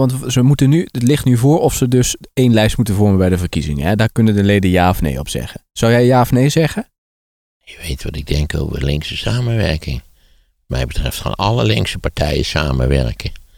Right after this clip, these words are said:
Speaker 1: Ja, oké, maar
Speaker 2: Eh,
Speaker 1: het, die vraag ligt nu
Speaker 2: hou
Speaker 1: niet
Speaker 2: op
Speaker 1: voor.
Speaker 2: met zeuren over kleine verschillen.
Speaker 1: De vraag is nu deze twee. Vind je dat verstandig of zeg je: "Nee, doe maar niet"?
Speaker 2: Ja, zeker. Ik ben
Speaker 1: Oké.
Speaker 2: enorm, ja.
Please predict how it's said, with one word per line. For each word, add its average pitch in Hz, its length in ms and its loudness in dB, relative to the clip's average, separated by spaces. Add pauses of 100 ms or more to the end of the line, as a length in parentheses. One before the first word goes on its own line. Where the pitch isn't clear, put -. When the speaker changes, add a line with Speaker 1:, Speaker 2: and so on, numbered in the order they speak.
(120)
Speaker 1:
Ja, 95 180 2
oké, 120 160 0
maar 95 100 2
Speaker 2:
Eh, - 40 0
Speaker 1:
het, - 180 0 (220)
die 131 100 4
vraag 127 260 0
ligt 135 200 2
nu 139 60 2
Speaker 2:
hou 87 120 2
Speaker 1:
niet - 100 2
Speaker 2:
op 90 60 4
Speaker 1:
voor. 98 140 2
Speaker 2:
met 82 160 0
zeuren 87 440 0
over 78 320 0
kleine 78 380 0
verschillen. 85 640 -2 (160)
Speaker 1:
De 101 100 -4
vraag 123 280 2
is 107 100 -2
nu 151 180 2
deze 139 300 2
twee. 73 460 -6
Vind 117 180 0
je 120 60 0
dat 110 200 0
verstandig 165 440 0
of 120 100 -4
zeg 131 200 0
je: 120 60 0
"Nee, 113 180 4
doe 104 120 2
maar 82 120 -2
niet"? 65 340 -10
Speaker 2:
Ja, 73 320 -4
zeker. - 420 -2
Ik - 80 -4
ben 62 200 -2
Speaker 1:
Oké. - 120 -4
Speaker 2:
enorm, 127 400 0
ja. 73 380 -4